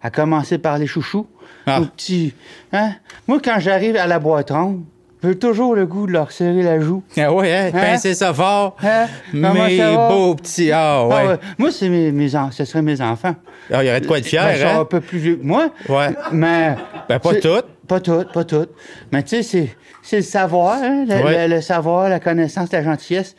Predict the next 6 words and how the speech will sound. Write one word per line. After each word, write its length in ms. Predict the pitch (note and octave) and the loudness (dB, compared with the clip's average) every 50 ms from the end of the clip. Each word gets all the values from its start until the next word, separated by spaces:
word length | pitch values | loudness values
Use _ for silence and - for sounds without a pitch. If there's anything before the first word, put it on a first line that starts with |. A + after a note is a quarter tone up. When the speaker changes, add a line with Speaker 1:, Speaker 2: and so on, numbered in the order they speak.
| - | -6
Speaker 2:
Le 60 | - B2 | -6 -2
professionnalisme. 640 | - D#3 D#3+ D3+ F3 - F3+ E3+ D#3+ D3+ C#3+ D3 E3 | 0 0 0 0 0 0 0 0 2 2 2 2 0
Speaker 1:
Le 40 | G3 | 0
professionnalisme. 920 | G#3 G3+ F3 F3+ F3+ - - F3 E3 D#3+ D3+ D3 D3+ D#3+ F#3+ G3 - - _ _ _ - - - _ _ _ | 0 0 0 -2 -2 -2 0 0 0 2 0 0 0 0 0 -2 -4 -10 _ _ _ -20 -20 -20 _ _ _
Toujours 320 | - A#3 A3 G3 G3 G3 F#3 | -2 0 0 2 2 0 0
ponctuel. 680 | F#3+ F3+ E3 D3 - - F3 F3+ F#3+ G3 F#3+ F#3 F3+ | 0 -2 -2 -2 -2 -2 0 0 0 0 -2 -4 -6